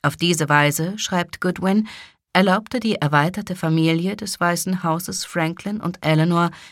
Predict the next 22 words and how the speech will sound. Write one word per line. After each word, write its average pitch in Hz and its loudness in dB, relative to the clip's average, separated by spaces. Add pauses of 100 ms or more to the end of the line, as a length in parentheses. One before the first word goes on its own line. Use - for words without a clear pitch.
(180)
die 220 4
Unvollkommenheiten 185 2
ihrer 165 -2
Ehe 180 2
zu 165 -2
heilen 151 2 (300)
oder 170 4
zumindest 175 4
zu 175 -4
verbergen. 170 2 (880)
Es 180 -2
gab 185 4
Bereiche 185 4
der 151 -4
Entfremdung, 170 0 (260)
vernachlässigte 156 2
Bedürfnisse, 185 0
die 165 -6
nur 190 0
andere 160 2
erfüllen 127 -4
konnten. 127 -6